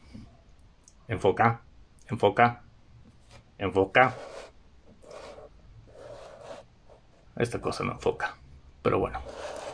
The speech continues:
Por la parte de atrás, ¿qué vemos? Igual, el logo de la,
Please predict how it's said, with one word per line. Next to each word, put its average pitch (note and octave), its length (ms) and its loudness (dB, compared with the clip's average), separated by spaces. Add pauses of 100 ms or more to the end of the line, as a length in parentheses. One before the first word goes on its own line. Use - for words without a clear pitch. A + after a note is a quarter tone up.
(580)
Por C#3+ 140 10
la E3 120 10
parte A3+ 260 10
de F3 100 12
atrás, F#3 320 10
¿qué D3+ 140 10
vemos? G2 540 2 (1200)
Igual, A#2 640 10 (420)
el B2+ 160 10
logo C#3 320 12
de A2 100 10
la, F#2+ 760 6